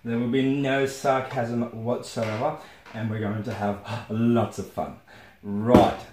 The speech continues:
first things first, channel update.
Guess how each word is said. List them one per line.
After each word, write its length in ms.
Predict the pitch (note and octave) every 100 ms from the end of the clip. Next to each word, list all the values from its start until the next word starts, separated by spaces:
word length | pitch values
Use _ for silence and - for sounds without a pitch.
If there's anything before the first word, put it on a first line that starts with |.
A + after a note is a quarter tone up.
| -
first 580 | - - B2+ C3 - -
things 320 | C3 A#2+ A#2
first, 580 | - - A2+ G#2+ - -
channel 500 | - - A#2+ A#2 G#2+ -
update. 560 | G#2 - G#2 G#2 G#2